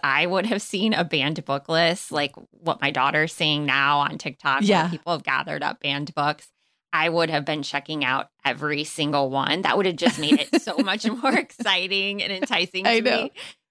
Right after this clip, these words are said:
Speaker 1: So I just don't picture myself ever not being the way that I am. I will say that my family is very religious,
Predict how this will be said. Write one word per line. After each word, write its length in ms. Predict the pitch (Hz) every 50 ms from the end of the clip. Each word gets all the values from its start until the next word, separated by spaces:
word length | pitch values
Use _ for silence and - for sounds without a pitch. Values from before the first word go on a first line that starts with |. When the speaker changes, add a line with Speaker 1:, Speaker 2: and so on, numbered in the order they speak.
| _ _ 277
Speaker 1:
So 100 | 262 -
I 160 | - 220 262
just 220 | 247 269 269 - -
don't 200 | 277 262 - - _ _ _ -
picture 400 | - - - - 226 214 208 196
myself 500 | 190 175 180 226 - - 185 180 202 - - - 170
ever 420 | 165 156 185 180 180 180 175 170 - _ _ _ _ _ -
not 360 | 190 202 156 160 170 - -
being 220 | - 190 185 185 185
the 80 | 160 -
way 160 | 156 156 147
that 140 | 147 151 147
I 140 | 143 151 -
am. 320 | - 139 85 - - 104 - -
I 100 | 214 220
will 200 | 202 220 220 220
say 200 | - - 196 190
that 140 | 185 170 -
my 320 | 185 180 165 165 160 175
family 640 | - 170 170 165 160 165 160 160 165 160 160 160 - - _ _ _ _ _ _ _ _ _ _ _ _
is 220 | - 190 175 151 147
very 400 | 190 175 156 156 156 156 156 151
religious, 880 | 147 151 135 - - 151 143 - 170 165 202 247 277 - - - -